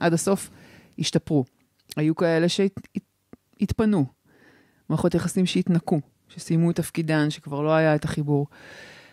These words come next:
אה, אז סך הכל המגמה הייתה באמת להטבה בתוך מערכות היחסים. תקשורת יותר טובה, יותר קרבה, יותר אותנטיות, קודם כל שלי. יותר, יותר שקט בבטן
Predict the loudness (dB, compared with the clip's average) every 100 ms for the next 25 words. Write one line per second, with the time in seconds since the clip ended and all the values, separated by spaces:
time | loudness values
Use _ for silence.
0 | _ -10 -2 0 2 2 0 -2 -2 -4
1 | -2 -2 -2 0 0 0 0 0 0 0
2 | 2 0 0 -4 -4 -2 -2 -4 -4 -2
3 | 0 0 0 -2 _ _ _ _ _ -8
4 | -2 0 2 2 4 2 0 -2 -2 -2
5 | -2 -6 _ _ _ -6 2 2 2 0
6 | -2 0 0 0 0 -2 -2 -6 -10 _
7 | _ _ _ -8 -2 -2 0 -2 0 0
8 | 0 0 -2 0 -2 0 -2 -2 -6 -18
9 | -8 -4 -2 0 2 2 0 -2 _ _
10 | _ _ _ _ _ _ _ _ -4 -2
11 | 2 4 4 0 -6 0 2 4 2 -2
12 | -8 -6 -6 -2 0 0 0 0